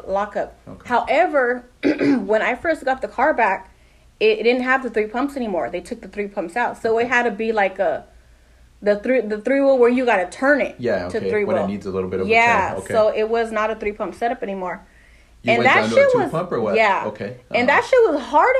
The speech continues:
Speaker 1: at first to do
Speaker 2: Yeah,
Speaker 1: it. Like,
Speaker 2: yeah,
Speaker 1: it's
Speaker 2: yeah.
Speaker 1: scary as fuck. It's
Speaker 2: Yeah.
Speaker 1: high. It was real. And
Speaker 2: Yeah.
Speaker 1: I was, honestly, I was scared to do it. Like, I was like, "I'm gonna run some motherfuckers <laughs> over." Like, I was scared.
Speaker 2: <laughs> Yeah.
Speaker 1: So,
Speaker 2: I'm not
Speaker 1: in the
Speaker 2: fucking with
Speaker 1: mean-
Speaker 2: that. I'll be honest with you, Sandy. I'm not fucking with that.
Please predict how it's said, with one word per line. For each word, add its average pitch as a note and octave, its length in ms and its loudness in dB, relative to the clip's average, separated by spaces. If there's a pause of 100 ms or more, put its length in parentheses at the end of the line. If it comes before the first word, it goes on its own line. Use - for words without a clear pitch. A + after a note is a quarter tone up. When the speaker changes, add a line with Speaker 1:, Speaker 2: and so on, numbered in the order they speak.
Speaker 1:
at E4+ 100 -4
first G3 420 0
to C4 80 -2
do A#3 180 4
Speaker 2:
Yeah, F3+ 160 4
Speaker 1:
it. - 40 -4
Like, G#3 220 0
Speaker 2:
yeah, A#3+ 100 2
Speaker 1:
it's E4 100 0
Speaker 2:
yeah. G3 140 -4
Speaker 1:
scary F4+ 380 4
as F#4 180 -6
fuck. G4+ 260 -2
It's G#3+ 140 -2
Speaker 2:
Yeah. F3+ 140 -4
Speaker 1:
high. D#4 520 4
It C#4 120 0
was D4+ 240 -2
real. C4+ 160 2
And - 180 -2
Speaker 2:
Yeah. A#3 140 2
Speaker 1:
I - 20 2
was, D4 240 -2
honestly, C4+ 460 -4
I A3+ 140 0
was C4+ 140 0
scared C#4 380 2
to D#4+ 60 0
do A4 180 6
it. - 260 -2 (460)
Like, A#3 160 2
I B3+ 140 4
was C4+ 80 2
like, B3+ 160 4
"I'm B3 100 -2
gonna C4+ 80 0
run B3 200 -2
some B3+ 160 0
motherfuckers A#3 460 -4
<laughs> - 0 -
over." F#4 460 4
Like, C#4+ 260 2
I D#4 100 4
was G4+ 200 0
scared. E4 920 2 (160)
Speaker 2:
<laughs> - 0 - (520)
Yeah. B3+ 140 -4
Speaker 1:
So, D#4 340 6 (280)
Speaker 2:
I'm D#3+ 140 0
not D4 100 6
Speaker 1:
in E4 100 4
the D#4+ 80 6
Speaker 2:
fucking C#4+ 220 4
with D#3 100 4
Speaker 1:
mean- - 80 0
Speaker 2:
that. - 60 2
I'll D#3+ 80 2
be E3+ 100 -2
honest D#3 260 -2
with C3 120 -6
you, A#2+ 100 -2
Sandy. A#2+ 240 -6
I'm A#2+ 140 -4
not C#3+ 160 -8
fucking B2 240 -8
with A#2 100 0
that. - 240 -4